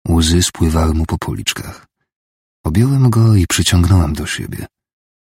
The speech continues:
Oparł głowę na moim ramieniu. „On się pomylił”, szepnąłem. „Wziął cię za kogoś innego”. Podobno nikt nie był szczególnie zdziwiony na wiadomość o ucieczce Sanaubar.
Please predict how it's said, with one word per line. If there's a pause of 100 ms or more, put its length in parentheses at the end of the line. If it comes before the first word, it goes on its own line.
(140)
Oparł
głowę
na
moim
ramieniu. (1500)
„On
się
pomylił”, (480)
szepnąłem. (640)
„Wziął
cię
za
kogoś
innego”. (1400)
Podobno
nikt
nie
był
szczególnie
zdziwiony
na
wiadomość
o
ucieczce
Sanaubar.